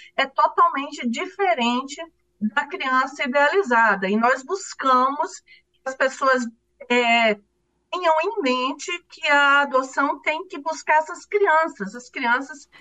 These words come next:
você já falou o número aí, estão em acolhimento familiar ou institucional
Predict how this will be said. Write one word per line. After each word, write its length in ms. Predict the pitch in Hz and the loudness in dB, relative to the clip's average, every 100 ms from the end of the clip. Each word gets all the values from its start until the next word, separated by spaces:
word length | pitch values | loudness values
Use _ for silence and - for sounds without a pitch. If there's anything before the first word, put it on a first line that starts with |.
| _ _ | _ _
você 280 | 262 254 247 | -2 0 0
já 140 | 208 220 | 0 0
falou 380 | 254 214 214 | 0 2 2
o 40 | 226 | 2
número 360 | 202 214 214 | 2 2 2
aí, 320 | 285 320 285 - - - _ | 0 0 -2 -6 -14 -20 _
estão 320 | - - 302 294 | -18 -4 0 2
em 80 | 302 | 2
acolhimento 680 | 311 320 330 320 277 277 | 2 2 0 0 0 -2
familiar 680 | - 285 277 277 262 269 277 | -2 0 2 2 4 4 2
ou 180 | 277 302 | 0 0
institucional 1040 | 302 302 - 294 - 247 233 226 247 269 | -2 -12 -16 -14 -2 0 4 4 4 2